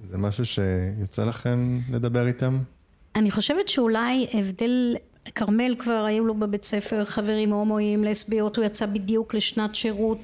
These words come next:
Speaker 2: בנוער מרץ, היו בקומונה שלו הומואים, לסביות. הוא בכלל לא הייתה לו בעיה עם שום דבר. אני חושבת שברק היה קצת יותר סגור בהתחלה,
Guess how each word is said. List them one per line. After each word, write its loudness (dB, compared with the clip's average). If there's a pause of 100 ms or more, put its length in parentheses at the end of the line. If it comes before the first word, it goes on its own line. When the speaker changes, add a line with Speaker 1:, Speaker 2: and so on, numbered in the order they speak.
Speaker 2:
בנוער 2
מרץ, 0
היו 2
בקומונה 0
שלו 0
הומואים, 0
לסביות. -4 (520)
הוא 0
בכלל 0
לא 2
הייתה -2
לו 0
בעיה -2
עם 0
שום -2
דבר. -2
אני -2
חושבת -4
שברק -4
היה -2
קצת -6
יותר -4
סגור -2
בהתחלה, -6